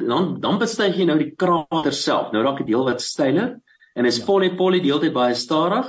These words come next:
Speaker 1: doelbewus en dan sien maar so 'n lang ry wat jy nou stadig teen hierdie krater uitloop. Maar ek miskien net, laat ek net so dag of wat vroeër teruggaan.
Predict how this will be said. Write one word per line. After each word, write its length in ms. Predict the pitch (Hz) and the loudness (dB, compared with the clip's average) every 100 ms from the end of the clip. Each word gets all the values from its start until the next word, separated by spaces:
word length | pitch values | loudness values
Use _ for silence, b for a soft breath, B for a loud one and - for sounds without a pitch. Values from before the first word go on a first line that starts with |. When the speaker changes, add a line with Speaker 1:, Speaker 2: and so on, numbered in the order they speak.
| - | -10
Speaker 1:
doelbewus 720 | - 120 151 151 151 247 - B B B - | 0 4 4 4 2 0 -4 B B B -2
en 120 | - | 0
dan 120 | 143 | 2
sien 120 | 143 | 2
maar 120 | 190 165 - | 2 0 -2
so 120 | - 165 | 0 2
'n 100 | 127 | 4
lang 220 | 127 170 | 4 2
ry 140 | 151 143 | 2 0
wat 140 | 131 | 0
jy 80 | 131 | 0
nou 100 | 117 | -2
stadig 380 | - 147 143 143 | 0 0 0 0
teen 140 | 117 | -2
hierdie 180 | 110 113 | -2 -2
krater 400 | 120 110 - - | -2 -2 -2 -4
uitloop. 260 | 98 - | -4 -2
Maar 140 | 113 - | 0 0
ek 140 | 170 | 0
miskien 240 | 214 - 269 | -2 0 0
net, 180 | 285 - | -2 -4
laat 200 | 135 143 | -4 0
ek 60 | 175 | 0
net 140 | 226 247 | -2 -2
so 80 | |
dag 280 | 175 - - | 0 0 0
of 60 | 143 | 0
wat 160 | 135 | -2
vroeër 480 | - 175 170 156 - | -2 2 4 4 0
teruggaan. 440 | - - - 135 | -2 -4 -4 -8